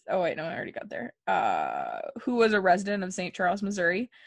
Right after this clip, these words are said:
Um, following a car crash in two thousand five, he suffered from severe mental and physical impairments.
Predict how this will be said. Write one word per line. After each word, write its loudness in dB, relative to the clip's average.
Um, 0
following 4
a 2
car 0
crash 2
in -2
two -4
thousand -2
five, 0
he -6
suffered -6
from -2
severe -4
mental -6
and -6
physical -8
impairments. -12